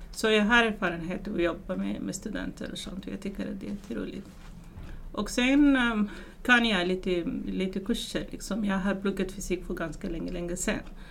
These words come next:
Men jag kan vägleda dem till vilka kurser de kan läsa och när och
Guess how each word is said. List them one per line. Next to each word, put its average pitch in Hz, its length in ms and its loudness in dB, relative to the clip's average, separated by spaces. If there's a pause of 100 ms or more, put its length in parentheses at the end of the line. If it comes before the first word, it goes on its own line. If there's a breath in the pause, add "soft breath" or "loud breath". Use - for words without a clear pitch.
(420 loud breath)
Men 202 180 6
jag 196 300 6
kan 196 460 4 (180)
vägleda 180 640 2
dem 131 240 -2 (580)
till 190 220 2
vilka 190 300 -2
kurser 190 380 -4
de 190 220 4
kan - 140 -2 (100)
läsa - 400 -4
och - 360 -6
när 214 260 -4
och - 60 -8